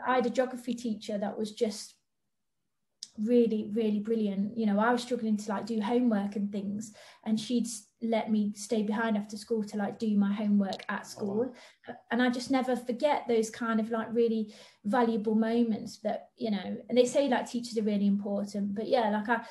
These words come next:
Speaker 1: I think
Speaker 2: Mm.
Speaker 1: that experience of school was valuable, but at times it, it, navigating that was,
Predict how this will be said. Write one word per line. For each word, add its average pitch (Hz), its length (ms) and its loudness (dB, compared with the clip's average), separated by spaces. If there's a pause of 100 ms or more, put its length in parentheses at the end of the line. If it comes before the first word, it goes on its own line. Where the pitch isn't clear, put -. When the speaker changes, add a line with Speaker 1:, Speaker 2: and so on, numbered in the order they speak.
(380)
Speaker 1:
I 240 60 -2
think 240 420 0 (180)
Speaker 2:
Mm. 226 100 -8
Speaker 1:
that 247 440 0
experience 247 600 2
of 220 80 -10
school - 180 -2
was 208 120 0
valuable, 226 840 0
but - 140 -2 (100)
at - 200 0
times 208 420 0
it, 208 200 -6
it, - 160 -12
navigating 208 680 0
that 190 220 -2
was, 208 220 -10